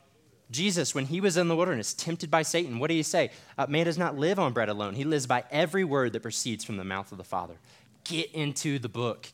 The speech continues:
Get alone with God. Get into Scripture. And I promise you, God will meet you in that place. I'm gonna leave this slide on the screen as I invite the music team up as we close in one last song of worship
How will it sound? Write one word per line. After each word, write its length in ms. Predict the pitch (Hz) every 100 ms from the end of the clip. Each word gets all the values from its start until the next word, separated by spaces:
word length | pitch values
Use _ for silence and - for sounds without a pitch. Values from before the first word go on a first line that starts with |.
| -
Get 160 | 165
alone 380 | 170 147 135 143
with 180 | 127 -
God. 320 | 113 107 92 -
Get 180 | 147 143
into 220 | 151 123
Scripture. 500 | - - 123 - 101 - - -
And 80 | 120
I 80 |
promise 440 | 113 135 123 117 -
you, 80 | 98
God 380 | 113 113 104
will 120 | 101 104
meet 220 | 104 113
you 180 | 98 90 - -
in 140 | 113 110
that 220 | 98 -
place. 500 | - 95 92 - - _ _ _ _ _ _ _ - -
I'm 60 | 160
gonna 160 | 151
leave 260 | 131 135 117
this 320 | 127 - - - - -
slide 380 | - 143 135 123
on 120 | 127
the 80 | 117
screen 480 | - 117 117 107
as 160 | 110 110
I 80 | 113
invite 320 | 107 110 107
the 40 |
music 360 | 101 110 110 -
team 320 | - 107 104
up 320 | 101 104 - _ - - - _
as 100 | 113
we 120 | 110 110
close 680 | - 107 104 101 - -
in 200 | - 104
one 180 | 104 107
last 240 | 104 101 -
song 300 | 107 104 98
of 100 | 95
worship 380 | 95 - 98